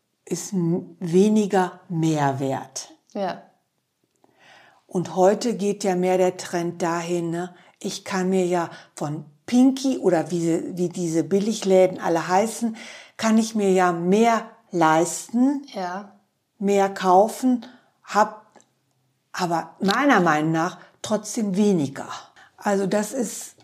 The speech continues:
Speaker 1: denke ich, die, die, dieser Werdeprozess auch, ne, äh, hin zu, äh, der Vielfalt, die wir heute haben und
Speaker 2: Mhm.
Speaker 1: wo wir auswählen können, aber auch,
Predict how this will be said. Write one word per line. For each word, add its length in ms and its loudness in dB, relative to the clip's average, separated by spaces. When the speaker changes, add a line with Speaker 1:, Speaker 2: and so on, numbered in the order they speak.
Speaker 1:
denke 380 -2
ich, 360 -6
die, 500 -6
die, 220 -6
dieser 440 -2
Werdeprozess 1300 0
auch, 360 0
ne, 280 -2
äh, 100 -2
hin 460 4
zu, 480 -2
äh, 220 -2
der 120 -2
Vielfalt, 800 4
die 160 -2
wir 320 0
heute 420 -4
haben 560 -2
und 280 -2
Speaker 2:
Mhm. 60 -4
Speaker 1:
wo 140 2
wir 220 4
auswählen 640 2
können, 300 -6
aber 380 0
auch, 200 -2